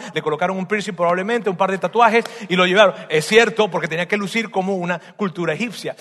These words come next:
para presentarse ante el faraón. Cuando llega Faraón, se coloca frente al faraón, y aquí tengo a José entre, al frente del faraón, un preso frente a Faraón, el faraón, o sea,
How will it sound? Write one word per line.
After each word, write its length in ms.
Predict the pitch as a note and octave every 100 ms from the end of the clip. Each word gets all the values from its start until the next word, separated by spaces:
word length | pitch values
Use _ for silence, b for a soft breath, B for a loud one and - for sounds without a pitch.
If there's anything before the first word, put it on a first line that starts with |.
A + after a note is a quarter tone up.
| B -
para 160 | D#3+
presentarse 420 | D3+ D#3+ D#3 E3
ante 120 | F3 D#3
el 60 |
faraón. 340 | D#3+ D#3 G#3 F3 G3+
Cuando 180 | D#3 D3
llega 200 | E3+ A3
Faraón, 420 | A#3 A#3 A3+ A3 B
se 120 | -
coloca 280 | D#3+ E3 G3+
frente 200 | G#3+ A3
al 60 | G3
faraón, 260 | A3 A3
y 20 | F#3
aquí 160 | G#3
tengo 180 | A3+ A3+
a 40 | F3+
José 320 | E3+ B3+ B3+
entre, 340 | E3+ E3+ E3+ E3+
al 100 | D#3
frente 320 | - B3 A#3+
del 100 | G3+
faraón, 340 | F3+ F3 B3 B3
un 160 | G3+ A3
preso 320 | A#3 A3+ A#3
frente 360 | F3 E3+ F#3 -
a 100 | C#3
Faraón, 480 | D#3 D#3+ A3+ G#3 B B F3
el 160 | F3
faraón, 460 | - E3+ E3 A3 G3
o 60 |
sea, 180 | D#3+ E3+